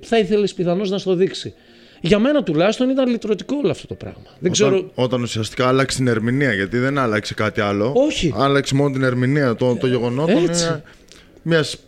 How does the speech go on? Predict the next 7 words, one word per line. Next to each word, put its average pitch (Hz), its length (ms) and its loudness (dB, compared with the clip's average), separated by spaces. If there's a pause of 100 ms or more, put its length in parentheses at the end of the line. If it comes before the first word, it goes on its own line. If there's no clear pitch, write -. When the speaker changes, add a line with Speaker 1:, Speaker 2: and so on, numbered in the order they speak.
Speaker 2:
πεποίθησης, 151 560 -2
σκέψης - 420 0
που 151 160 0
είχες. 107 380 -4
Speaker 1:
Έτσι 247 320 2
ακριβώς. 180 460 2
Speaker 2:
Ξέρεις, 123 120 -6